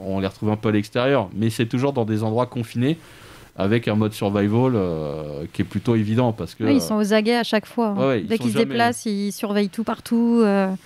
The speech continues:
Speaker 1: Et puis,
Speaker 2: ils sont pas tranquilles, quoi.
Speaker 1: et puis en plus, l'histo-, la, l'histoire de la vague fait que quand tu tombes dedans, si t'es, tu t'en rends pas compte, parce que t'as pas assez de capacité à voir, tu pètes cisaillé en deux. Parce que tu, tu perds, en fait, ton, ton intégrité. T'es pas dans le même temps. C'est, pff,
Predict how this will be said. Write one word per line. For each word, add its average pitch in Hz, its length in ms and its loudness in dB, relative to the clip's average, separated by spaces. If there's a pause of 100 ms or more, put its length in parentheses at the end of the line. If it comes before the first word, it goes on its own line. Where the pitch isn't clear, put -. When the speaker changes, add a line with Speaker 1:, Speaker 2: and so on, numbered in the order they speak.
(100)
Speaker 1:
Et 135 80 2
puis, 202 160 -6
Speaker 2:
ils 220 80 0
sont 247 100 2
pas 269 120 2
tranquilles, 254 520 0
quoi. - 220 -4 (100)
Speaker 1:
et 139 60 -8
puis 131 140 -4
en 170 100 2
plus, 240 300 -6
l'histo-, 147 280 -4
la, 123 140 2
l'histoire 147 320 0
de 151 80 0
la 135 160 4
vague 180 240 0
fait 160 200 -2
que - 120 -2
quand 185 220 0
tu 147 260 0
tombes 175 320 2
dedans, 143 420 0 (220)
si - 480 -4
t'es, 135 380 2 (160)
tu - 80 -14
t'en 107 140 2
rends 110 80 2
pas 143 120 0
compte, 214 220 0
parce - 140 -2
que 104 100 -4
t'as - 180 -2
pas 107 120 0
assez 107 200 -2
de 107 60 -6
capacité - 420 -2
à 120 40 4
voir, 180 160 0 (300)
tu 147 140 -4
pètes 170 300 -2 (440)
cisaillé 202 520 2
en 190 120 4
deux. 196 140 0 (960)
Parce 113 180 0
que 170 100 2
tu, 107 360 0
tu 113 140 -2
perds, 151 240 2
en 104 240 2
fait, 139 320 -2 (140)
ton, 101 260 -2
ton 113 180 2
intégrité. 120 560 0 (180)
T'es 120 120 0
pas 151 160 0
dans 143 100 2
le 139 80 0
même 139 140 2
temps. 170 260 0
C'est, 101 340 0
pff, - 160 -6